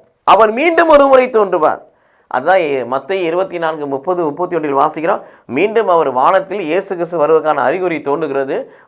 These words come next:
மாட்சிமையோடு, மகிமையோடு, வல்லமையோடு, ஆரவாரத்தோடு அவர் எக்கால துணி முழங்க இறங்கி வருகிறார். அப்போது முதல் இதுல வந்து தூதர்கள் கீழே போல, இங்கே தூதர்களை அனுப்புகிறார். அவர்கள் உலகத்தின் கடை எல்லை வரை சென்று, நான்கு திசைகளில் சென்று, தம்மால் தேர்ந்து கொள்ளப்பட்டவர்களை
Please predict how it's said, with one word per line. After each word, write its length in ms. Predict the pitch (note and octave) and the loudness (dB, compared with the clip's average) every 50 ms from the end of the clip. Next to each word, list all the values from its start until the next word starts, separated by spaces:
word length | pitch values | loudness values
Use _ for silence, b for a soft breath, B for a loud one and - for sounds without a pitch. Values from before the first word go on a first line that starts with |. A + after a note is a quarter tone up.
| b | b
மாட்சிமையோடு, 600 | - E3 G#3 - - E4+ - - F3 E3+ D#3 D3+ C3+ | 0 0 0 0 -4 -12 -10 -8 -6 -6 -6 -4 -4
மகிமையோடு, 460 | C#3 D3 F3+ G#3+ G#3+ F#3+ F3+ E3+ E3 | -4 -4 -4 -4 -4 -4 -4 -2 -2
வல்லமையோடு, 440 | C#3+ C3+ D#3 F#3 G#3 G3+ F#3+ F3+ E3+ | 0 0 0 -2 -2 -4 -4 -2 -2
ஆரவாரத்தோடு 640 | C3 A#2 C#3 E3+ F3+ F#3+ F3+ E3+ E3+ E3+ F3+ E3+ E3 | 0 0 0 0 2 2 2 0 -2 -2 -4 -2 0
அவர் 200 | D#3+ D3 D3 C#3 | 2 2 2 0
எக்கால 380 | C3 B2+ - - F#3+ G3 F#3+ F3+ | -2 -4 0 2 4 4 4 4
துணி 220 | D3+ D#3 F3 F3+ | 2 0 -2 0
முழங்க 240 | F3 D#3+ D#3+ D#3 D3 | 0 0 0 0 2
இறங்கி 280 | C#3 C#3+ D#3+ F3 E3+ | 2 2 0 0 -2
வருகிறார். 400 | E3 D3 C#3+ C3+ D#3 F#3 G#3 B B B B B | -2 -2 0 2 2 2 2 B B B B B
அப்போது 840 | - C3 - - F#3+ G3 F#3+ D#3+ D#3 C#3+ D3 F#3 B3 A#3+ - - - | -2 -2 -2 0 0 0 2 2 2 0 0 0 0 -4 -6 -14 -10
முதல் 400 | - B2 C3+ D#3+ G#3+ A3+ G3+ F3 | -4 -2 0 2 2 2 2 4
இதுல 100 | F3+ F3+ | 4 4
வந்து 260 | F3 E3+ F3+ G3+ D#3+ | 2 2 2 0 0
தூதர்கள் 360 | D3 F3 G3+ G3+ F#3 F3 D3+ | 0 2 2 2 2 0 -4
கீழே 300 | - D#3+ F3 G3 F#3 D#3+ | -4 -4 -2 2 2 2
போல, 360 | C#3+ D3 C3+ C3+ C#3 D3 C#3+ B B B B | 2 2 2 4 4 2 2 B B B B
இங்கே 320 | A#2 C3+ C#3 B2 B2 A#2 | -6 -6 -4 -2 -4 -4
தூதர்களை 560 | A2 A2+ D3+ A3 G#3+ A3 G#3+ F#3 F#3 E3+ D3+ | -2 -2 -2 0 2 2 2 2 2 2 2
அனுப்புகிறார். 560 | B2+ C#3 E3 F3+ D#3+ D#3+ D3+ D3+ C#3+ C#3+ - B B B B | 2 2 0 0 -2 0 2 4 4 4 2 B B B B
அவர்கள் 500 | - A2+ C3+ D3+ D3 C#3 C#3+ A#2+ - B B B | 0 2 2 2 0 0 -2 -4 -4 B B B
உலகத்தின் 600 | - B2 D3+ F3+ F#3+ G3+ G3 G3 F3+ F3 D3+ B2 | 0 4 6 8 8 6 6 2 -2 -8 -8 -8
கடை 360 | - - B2 B2+ D#3 F3+ E3+ | -6 -2 0 4 4 4 4
எல்லை 280 | D#3+ D#3+ E3 F3 F#3+ F#3 | 4 2 4 4 6 6
வரை 300 | F3+ F3+ G3 G3 F#3+ G3 | 6 6 6 4 0 -2
சென்று, 360 | - E3+ D#3 E3 D#3+ E3 D3 | -2 -2 -2 -2 -2 -2 -2
நான்கு 340 | B2+ B2+ C#3+ E3+ E3+ E3+ D#3 | 0 0 -2 -2 -2 -4 -4
திசைகளில் 380 | D#3+ D#3+ E3+ F3+ F3 E3+ D#3+ | -4 -4 -4 -2 -2 -2 -2
சென்று, 480 | D#3+ D3+ C#3+ D3 D3 - - - - _ - | -2 -4 -2 -2 -2 -2 -4 -8 -18 _ -4
தம்மால் 500 | B2 B2 C3 C3 C#3 C#3+ C#3+ D3 C#3+ C#3+ | -4 -4 -2 0 2 2 2 2 0 -2
தேர்ந்து 380 | - C3+ C#3 D#3+ F3+ F3+ E3 | -8 -6 -4 -4 -4 -6 -6
கொள்ளப்பட்டவர்களை 880 | C#3+ - C3 C3 C3 B2 B2+ B2 A#2+ B2 A#2+ A2 A2 A2+ A#2 A2 - - | -6 -4 -4 -4 -4 -4 -4 -6 -6 -4 -6 -6 -4 -6 -6 -8 -8 -14